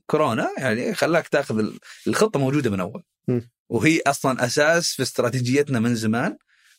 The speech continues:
Speaker 1: أننا نتحول أكثر وأكثر إلى فروع للطلبات الخارجية. تقدم نفس المنتجات ولكن لطلبات خارجية.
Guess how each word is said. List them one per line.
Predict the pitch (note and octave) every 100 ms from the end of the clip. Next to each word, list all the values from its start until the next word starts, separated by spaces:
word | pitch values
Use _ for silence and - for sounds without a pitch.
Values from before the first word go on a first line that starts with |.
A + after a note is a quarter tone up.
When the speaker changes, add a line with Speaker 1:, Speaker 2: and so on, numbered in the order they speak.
| -
Speaker 1:
أننا | B2+ C#3 D3 F3 A#3 C4+ - - -
نتحول | F#2+ B2 - - D3+ B2
أكثر | - B2
وأكثر | G2+ - - G3+
إلى | A#2
فروع | - A2 C3 F#3+ _ _ _
للطلبات | - G#2+ A#2 B2 A#2+
الخارجية. | - G#2 G#2 G2 G#2+ - _ - _ _ - -
تقدم | - C#3 A#2 A2
نفس | C#3 E3+ F3 C3+
المنتجات | A#2 G#2+ G#2+ E3+ - G#3
ولكن | A#2+ G2+ - G#3 _ _ _ - _ -
لطلبات | D#3+ A2 G#2 D3+
خارجية. | - G#2+ F2+ - -